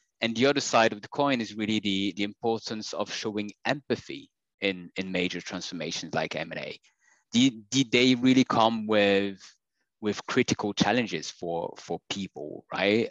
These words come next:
And it leads not only to retention and engagement issues, but it also lead to individual stress. And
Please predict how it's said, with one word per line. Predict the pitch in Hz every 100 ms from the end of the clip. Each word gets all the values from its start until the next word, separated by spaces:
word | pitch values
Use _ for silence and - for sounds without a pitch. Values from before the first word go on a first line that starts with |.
| -
And | 95 95 95 95 95 95
it | 101
leads | 101 113 107 -
not | 113
only | 127 127 123
to | -
retention | 104 - 104 101 - 110 104
and | 92
engagement | 90 104 113 104 80
issues, | 78 - 78 85 -
but | 87
it | 92
also | 104 110 - 95
lead | 98 -
to | - 98 95
individual | 95 92 92 90
stress. | - - 160 - - - - - - _ _ _ _ -
And | 110 107 107 104